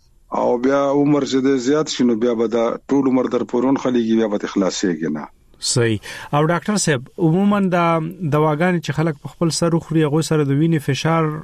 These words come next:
Speaker 2: کې هم ستونزه کله کله پیدا شي. هغې د وجې نه هم په دې غوږ کې دا شنګار او دا اواز راځي، که نه؟
Speaker 1: ا، بالکل، هغې سره هم کېدی شي، ډپریشن سره هم کېدی شي،
Speaker 2: ها.
Speaker 1: انزایټي سره هم کېدی شي. ا، د ماحول چې کومه تبدیلي ده، لکه نن سبا یخني ده.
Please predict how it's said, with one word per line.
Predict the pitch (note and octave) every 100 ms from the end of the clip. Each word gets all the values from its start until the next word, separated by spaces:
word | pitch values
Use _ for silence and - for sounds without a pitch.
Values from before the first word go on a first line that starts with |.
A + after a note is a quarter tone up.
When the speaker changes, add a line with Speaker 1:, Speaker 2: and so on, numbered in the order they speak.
| C3+
Speaker 2:
کې | -
هم | C3 D#3+
ستونزه | D3+ - D#3+ C#3 C3
کله | C3+ C3
کله | C3 B2
پیدا | B2 B2
شي. | B2 B2+
هغې | A#2+ C#3
د |
وجې | D3 C#3+ C#3
نه | D#3
هم |
په | C#3+
دې | B2+
غوږ | A#2+ B2 -
کې | A#2+
دا | A#2
شنګار | G#2 G#2+ G#2 G#2+ A2+
او | G#2+
دا | G#2+
اواز | G#2 G2+ G2 G#2+
راځي، | G2+ G#2
که | - B2
نه؟ | B2+ - _ - - - - - - - - - - - -
Speaker 1:
ا، | -
بالکل، | A#2+ B2 D#3+ - D3+ C#3
هغې | C#3 B2 B2+ D3+
سره | D3 D#3
هم | D3
کېدی | C#3+ D3 C#3 C#3
شي، | - C3+ C3
ډپریشن | A#2+ B2+ C3 C3+ C#3 C3 C3
سره | - B2
هم | B2
کېدی | A2+ B2+ A#2+ A#2+
شي، | - A#2+
Speaker 2:
ها. | A#2+
Speaker 1:
انزایټي | A2+ A#2+ C3+ C3+
سره | A2+ A#2+
هم | A2+
کېدی | - A2+ A2+ A2
شي. | - D3+ - - - - -
ا، | - C3
د | C3+
ماحول | C#3+ C#3 C#3+ C#3 B2 F#3
چې | F3 D3+
کومه | C#3+ E3 D#3
تبدیلي | D3+ C3 A#2+ C#3 D#3
ده، | C3+ B2+
لکه | B2+ C3+
نن | C3+ C#3
سبا | C3+ B2 B2+
یخني | B2 A2 B2+ A#2
ده. | F2+